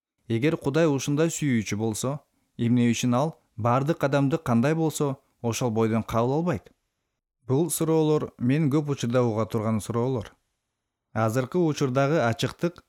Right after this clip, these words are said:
жар салынып жаткан кырдаалда элдерге Ыйса өзүн жалгыз жолмун жана күнөөлөрдүн кечирилиши үчүн жана куткарылуу үчүн жалгыз булак экендигин айтканы жакпайт.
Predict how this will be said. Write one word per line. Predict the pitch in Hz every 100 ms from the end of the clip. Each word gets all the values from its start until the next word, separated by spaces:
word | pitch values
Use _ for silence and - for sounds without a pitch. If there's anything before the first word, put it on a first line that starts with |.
| _
жар | 113 127 147
салынып | 156 143 147 175
жаткан | 156 139 147 156
кырдаалда | - 135 117 120 113 110 147 156 - _
элдерге | 120 120 123 131 170 151
Ыйса | 139 123 165 147
өзүн | 131 143 135
жалгыз | 120 120 135 147
жолмун | 123 127 147 117 87 _ _
жана | 104 117 139 135
күнөөлөрдүн | 117 139 147 147 147 156 185
кечирилиши | 135 135 143 123 120 110 127
үчүн | 120 185 123 - _ -
жана | 113 123 151
куткарылуу | - - 160 156 151 117 107
үчүн | - 139 - _
жалгыз | 120 120 120 135 127
булак | 117 123 156 135
экендигин | 123 127 113 107 117
айтканы | 120 - 110 104
жакпайт. | 120 - 123